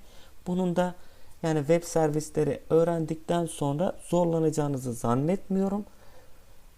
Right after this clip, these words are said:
Veya iki konum arasındaki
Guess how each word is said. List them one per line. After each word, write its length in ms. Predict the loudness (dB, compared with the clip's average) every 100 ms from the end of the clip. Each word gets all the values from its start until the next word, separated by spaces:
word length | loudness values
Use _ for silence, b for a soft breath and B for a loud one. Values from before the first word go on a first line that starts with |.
| -20 -18 -20 -20 -10 -2
Veya 340 | 0 2 0 -4 -16 -20 -8
iki 480 | -8 -4 0 0 0 -8 -18 -14 -14 -16 -18 -18 -18 -20 -20 -20 -20 -20 -20 -18 -10
konum 380 | 0 2 2 -2 -4
arasındaki 1000 | -2 -2 -4 -6 -4 -6 -4 -2 -2